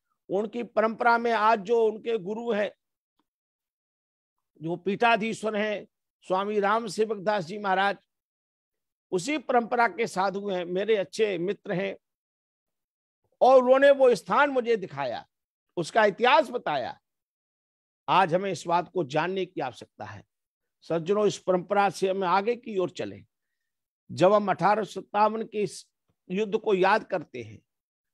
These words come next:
तो एक नाम बड़ा प्रसिद्ध है भारतीय इतिहास में, और नामों को भी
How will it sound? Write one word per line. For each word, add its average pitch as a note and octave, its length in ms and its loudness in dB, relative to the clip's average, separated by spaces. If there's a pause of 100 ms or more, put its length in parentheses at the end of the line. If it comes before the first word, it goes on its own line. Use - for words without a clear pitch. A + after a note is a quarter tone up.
(160)
तो C#3+ 120 -6
एक G#3 340 2
नाम G3+ 300 0
बड़ा G3 260 0
प्रसिद्ध F#3+ 440 -8
है G3 120 4
भारतीय F3 420 -2
इतिहास E3 520 -2
में, A2 180 -18 (1120)
और E3 160 0
नामों G#3 380 -2
को A3+ 180 -4
भी A3 240 -8